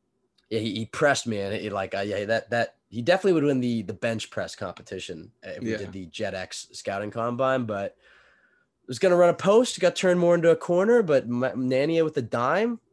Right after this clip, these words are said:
Speaker 1: I got the wheels to get around that corner, the hands, and then he picked me up and almost just ran me into this woman. Did you see that?
Speaker 2: <laughs> I didn't
Speaker 1: There's a
Speaker 2: see
Speaker 1: woman
Speaker 2: that.
Speaker 1: on the phone, <laughs> and she had her back to us, and,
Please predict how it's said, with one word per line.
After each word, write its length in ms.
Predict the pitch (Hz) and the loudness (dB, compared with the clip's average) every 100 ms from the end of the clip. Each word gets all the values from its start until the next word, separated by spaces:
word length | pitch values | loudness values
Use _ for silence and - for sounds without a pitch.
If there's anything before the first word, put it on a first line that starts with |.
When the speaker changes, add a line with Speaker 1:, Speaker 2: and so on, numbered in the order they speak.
| _ _ - | _ _ -8
Speaker 1:
I 80 | 117 | -2
got 180 | 131 | -2
the 60 | 127 | 0
wheels 500 | 117 123 151 190 196 | -2 0 2 0 -2
to 80 | 123 | -4
get 120 | 127 | -2
around 200 | 127 123 | 0 0
that 140 | 120 | -2
corner, 500 | - 123 143 202 196 - | -2 -4 -2 -4 -6 -10
the 80 | 107 | -8
hands, 460 | 107 123 175 220 - - - | -4 -2 -2 -4 -12 -20 -6
and 100 | 147 | 2
then 80 | 185 | 4
he 100 | 185 | 2
picked 300 | - 208 208 | 2 -2 2
me 120 | 185 | 4
up 160 | 180 143 | 4 2
and 120 | 123 | -2
almost 420 | 131 143 127 - _ | 0 0 -2 -6 _
just 180 | - 104 95 | -16 -12 -4
ran 240 | 123 127 | -2 0
me 120 | 123 | 0
into 140 | 120 110 | -2 -4
this 140 | 104 | -6
woman. 180 | 113 107 | -6 -6
Did 40 | |
you 60 | 107 | -6
see 100 | - | -4
that? 280 | 156 180 - - | 0 0 -2 -10
Speaker 2:
<laughs> 140 | - - | -12 -4
I 60 | |
didn't 100 | 135 | -2
Speaker 1:
There's 160 | 135 139 | 2 2
a 60 | 147 | 4
Speaker 2:
see 80 | |
Speaker 1:
woman 160 | 185 202 | 4 4
Speaker 2:
that. 60 | 175 | 4
Speaker 1:
on 60 | |
the 80 | 147 | 2
phone, 420 | - 175 202 160 | 0 2 4 2
<laughs> 140 | 110 240 | 0 0
and 240 | 233 - - - | -2 -4 -16 -10
she 160 | - 233 | 2 4
had 80 | 190 | 4
her 80 | |
back 300 | 135 160 208 | 4 2 2
to 100 | 165 135 | 2 -2
us, 120 | 120 - - | -2 -12 -8
and, 180 | 131 135 | -4 -2